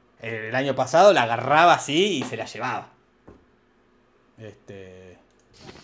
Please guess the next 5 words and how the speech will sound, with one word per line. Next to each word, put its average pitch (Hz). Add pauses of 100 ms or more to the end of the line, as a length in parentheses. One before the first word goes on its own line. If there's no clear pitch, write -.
(1080)
y 156
a 147
la 139
hora 165 (920)
enculada, 127